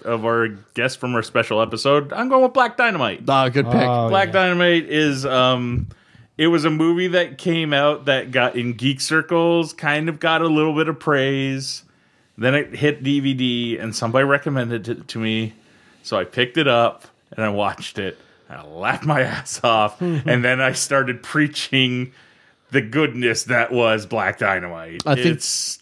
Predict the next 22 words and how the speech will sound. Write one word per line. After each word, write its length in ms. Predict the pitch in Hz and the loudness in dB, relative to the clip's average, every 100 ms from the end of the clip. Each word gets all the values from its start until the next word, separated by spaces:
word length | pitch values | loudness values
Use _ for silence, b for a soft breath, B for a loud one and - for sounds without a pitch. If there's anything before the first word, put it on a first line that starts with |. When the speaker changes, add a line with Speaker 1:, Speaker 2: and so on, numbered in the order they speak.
| - | -4
Speaker 2:
Ed 300 | 147 147 139 | -2 -2 0
recommended 520 | 131 120 131 123 117 120 | 0 0 0 0 0 0
it, 160 | 120 | 0
gave 180 | 135 123 | 0 0
it, 80 | 113 - | 0 -4
his, 300 | 156 131 131 | 0 0 2
Speaker 3:
I 80 | 139 | -2
was 100 | 139 | -2
Speaker 2:
loaned 240 | 143 135 123 | 0 2 4
me 60 | 123 | 2
Speaker 3:
gonna 100 | 123 | 4
say, 60 | |
Speaker 2:
his 80 | 139 | 4
Speaker 3:
did 100 | 165 | 4
Speaker 2:
copy. 180 | 127 180 | 4 4
Speaker 3:
you 120 | 190 | 2
see 260 | - 202 202 | 0 0 0
it 80 | 185 | 0
before 500 | 156 - 156 170 165 | -8 -2 0 2 2
or 60 | |
after 380 | 127 127 131 131 | 2 0 -2 -6
Snowhawk? 560 | 113 123 117 110 107 | -8 -4 -2 -2 -8